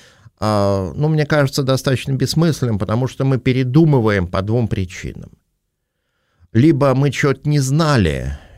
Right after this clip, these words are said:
и вот мы какие-то новые сведения получили, которые теперь, э, из, из которых мы те-, которые мы теперь должны учесть. Вот теперь понятно, что мы этого не знали. В связи с вновь открывшимися обстоятельствами мы вот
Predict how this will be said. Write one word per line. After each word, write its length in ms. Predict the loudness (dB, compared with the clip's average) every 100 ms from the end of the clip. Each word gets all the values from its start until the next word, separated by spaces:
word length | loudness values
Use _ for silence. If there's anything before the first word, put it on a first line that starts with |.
| -14
и 220 | -4 -2
вот 320 | 0 0 0
мы 400 | 0 0 2 0 -2
какие-то 420 | -4 -2 -2 0
новые 360 | 2 2 0
сведения 500 | -2 -2 -2 0 -2
получили, 720 | -2 -2 -2 -2 -2 -2 -2 -4 -12 _ _ _
которые 520 | -4 -2 0 2 2
теперь, 600 | 0 -2 0 0 0 -4 -12
э, 800 | -12 -10 -10 -10 -10 -10 -12 -8
из, 180 | -8 -8 -12
из 100 | -6
которых 380 | -4 0 0 0
мы 120 | -2
те-, 120 | -4
которые 300 | -2 0 2 0
мы 80 |
теперь 180 | 0 0
должны 320 | 0 0 0
учесть. 680 | 0 0 -4 -12 -14 -16 -20
Вот 160 | -18 -16
теперь 320 | -12 -4 -4
понятно, 560 | -2 -2 0 -2 -4 -10
что 400 | -8 -4 -4 -4 -10 -20 -20 -20 -20 -20 _
мы 120 | 0
этого 220 | 0 0 0
не 160 | 0
знали. 380 | -2 -6 -10 -12
В 60 | -8
связи 380 | 0 0 0
с 140 | -2 -2
вновь 400 | 0 2 2 0
открывшимися 880 | -2 0 0 0 -2 -2 -2 -2 -6
обстоятельствами 1120 | -8 -6 -2 0 -2 -4 -8 -8 -10 -10 -12
мы 200 | -8 -4
вот 320 | -2 -4 -6